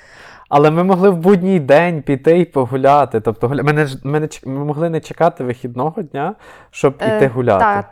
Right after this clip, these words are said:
Speaker 2: таке було.
Speaker 1: І
Speaker 2: Якщо,
Speaker 1: ми могли
Speaker 2: наприклад,
Speaker 1: вставати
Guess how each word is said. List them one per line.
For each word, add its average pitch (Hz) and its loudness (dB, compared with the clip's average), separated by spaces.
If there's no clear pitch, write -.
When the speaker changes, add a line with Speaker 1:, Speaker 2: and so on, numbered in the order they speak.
Speaker 2:
таке 247 -4
було. 226 -2
Speaker 1:
І 185 2
Speaker 2:
Якщо, 175 2
Speaker 1:
ми 180 0
могли 185 4
Speaker 2:
наприклад, 208 4
Speaker 1:
вставати 170 4